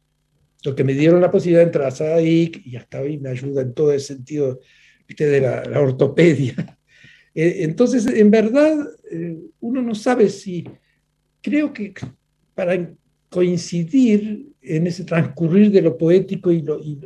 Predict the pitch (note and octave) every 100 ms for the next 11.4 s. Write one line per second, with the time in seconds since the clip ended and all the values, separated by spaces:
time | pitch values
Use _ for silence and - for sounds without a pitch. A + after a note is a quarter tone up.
0 | - D3+ D3 C#3+ C#3+ C#3+ - D3+ - -
1 | A#3+ G#3 A3+ A3+ - _ _ _ F3+ G3+
2 | - F3+ - _ F3 E3 E3 D#3 B3 B3+
3 | - F3 D#3 G3+ G3+ - - - - -
4 | C#3 B2 G#3 G#3 - - A#2 E3 G3+ D3
5 | A2+ _ _ _ C#3 C3+ G3+ G3 C3 C#3
6 | E3 C#3+ - _ - G3+ _ _ _ _
7 | _ - B3 A#3+ G#3 - G#3+ - E3+ D3
8 | G#3+ E3+ C3+ B2+ B2 C3 B2+ C#3 C3 C#3
9 | C3 C3 C#3+ C3 D3 D#3 E3 - D#3+ -
10 | _ _ _ E3+ E3 E3 C#3+ D#3 D3 C#3
11 | B2+ B2+ A2+